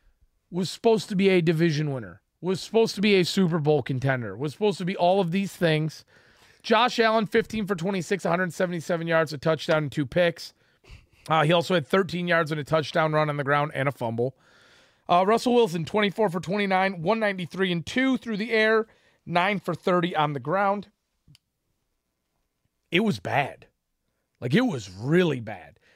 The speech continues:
And, uh, like Zolo said, I thought this game was gonna be a shootout. Uh, it really didn't end up being a shootout. James Cook had a hundred and nine yards on the ground. Javonte Williams had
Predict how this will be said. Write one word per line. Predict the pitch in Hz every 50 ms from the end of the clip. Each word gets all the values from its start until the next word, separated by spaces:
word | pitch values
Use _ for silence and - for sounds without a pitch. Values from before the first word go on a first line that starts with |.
| _ _
And, | - 175 180 180 175 180 - _ _ _ _ _ _ _ _ _ _ -
uh, | - - -
like | 208 196 208 226 196
Zolo | 160 180 226 226 202 185 160
said, | - - 208 180 143 - -
I | 180 208 185
thought | - - 202 190 196 -
this | - 190 -
game | - 196 190 185
was | 175 143
gonna | 147 185 175
be | 156 151 135
a | 127
shootout. | - - - 180 180 180 185 190 202 226 220 - _ _ _ _ _ _ _ _ _ _ _
Uh, | - 156 160 156 165
it | 165 190 180
really | 175 208 220 226 220 180 156 131 - _ _
didn't | 180 190 165 185 190 - _
end | 156 160 170 170 175
up | 170 170 120 123
being | 127 156 170 175 175 180 185
a | 180
shootout. | - - - 180 175 175 175 175 180 175 - _ 127
James | - 165 170 175 160 -
Cook | - 165 170 143
had | - 156 151
a | 135
hundred | 131 156 160 165 151
and | 151 147
nine | 147 151 147 147 147 143
yards | 143 147 147 147 139 135
on | 135 123
the | 127
ground. | 120 147 160 160 160 160 160 156 - - - - _ -
Javonte | - 143 151 151 147 - 143 139
Williams | 143 147 147 151 147 143 131
had | - 120 107